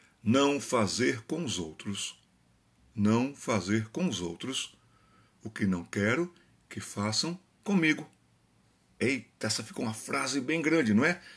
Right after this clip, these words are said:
Não fazer com os outros o que não quero que façam comigo. Você lembra de que a gente falou da tristeza de perder algo, que a outra pessoa que levou nem vai ter a mesma satisfação?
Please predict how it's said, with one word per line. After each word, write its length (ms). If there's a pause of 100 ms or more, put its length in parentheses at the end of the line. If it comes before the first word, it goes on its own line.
(260)
Não 160
fazer 380
com 180
os 120
outros 320
o 80
que 100
não 160
quero 400
que 120
façam 440
comigo. 460 (880)
Você 240
lembra 400
de 80
que 140
a 40
gente 160
falou 300
da 120
tristeza 800 (280)
de 100
perder 360
algo, 540 (420)
que 60
a 40
outra 140
pessoa 400
que 100
levou 680 (380)
nem 140
vai 140
ter 160
a 60
mesma 220
satisfação? 680